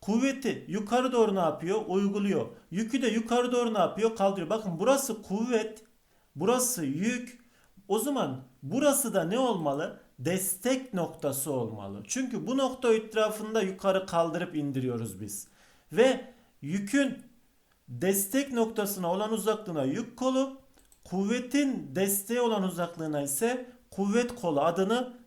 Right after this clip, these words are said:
veriyoruz sevgili gençler. Umarım anlaşılmıştır. Devam edelim. Kuvvet kazancı, basit makinelerde kuvvet kazancı ne demektir? Yani ne yaparsak kuvvet kazancı elde edebiliriz.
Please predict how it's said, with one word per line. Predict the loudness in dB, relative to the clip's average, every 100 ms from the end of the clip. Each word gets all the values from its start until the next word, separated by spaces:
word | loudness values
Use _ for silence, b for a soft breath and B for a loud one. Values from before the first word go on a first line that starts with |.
| -2
veriyoruz | 0 2 2 0
sevgili | -2 -4 -4 -2 0
gençler. | -2 -4 -10 -14 -20 -20 _ _ _ _ _ _ _ _ -20 -4
Umarım | 2 6 4 2 -6 -16 -2
anlaşılmıştır. | 0 2 2 2 0 -2 -4 -10 -12 -20 b b b b
Devam | 2 4 4
edelim. | 4 2 0 -2 -10 -20 _ _ _ _ b b b b b b b
Kuvvet | 0 2 4 2
kazancı, | 2 4 4 4 2 2
basit | 2 2 0
makinelerde | -2 -2 0 0 0 -4
kuvvet | -2 0 0 -2
kazancı | -2 0 4 2 2 0 2
ne | 4
demektir? | 2 2 -4 -8 -16 -6
Yani | 0 2 2 -2 -8 -8
ne | 0 4
yaparsak | 4 4 0 2 -2 -2
kuvvet | 0 0 0
kazancı | -2 0 0 2
elde | 0 0
edebiliriz. | -2 -6 -8 -10 -12